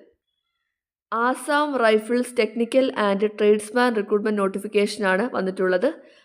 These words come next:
താല്പര്യമുള്ളവർക്ക് ഓൺലൈനായിട്ട് അപേക്ഷിക്കാവുന്നതാണ്.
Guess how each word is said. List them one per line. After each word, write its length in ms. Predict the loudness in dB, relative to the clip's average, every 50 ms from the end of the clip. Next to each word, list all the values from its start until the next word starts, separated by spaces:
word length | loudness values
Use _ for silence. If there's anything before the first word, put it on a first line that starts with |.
| _ 0 2
താല്പര്യമുള്ളവർക്ക് 840 | 4 4 4 6 4 6 6 6 6 6 6 6 6 4 2 0 -2 -2 0 0 2 4
ഓൺലൈനായിട്ട് 680 | 4 6 6 6 6 4 4 4 2 2 2 0 -2 -2 -2 -2
അപേക്ഷിക്കാവുന്നതാണ്. 1040 | 0 -2 -2 -4 -4 -6 -4 0 0 2 2 2 0 0 2 2 2 2 2 0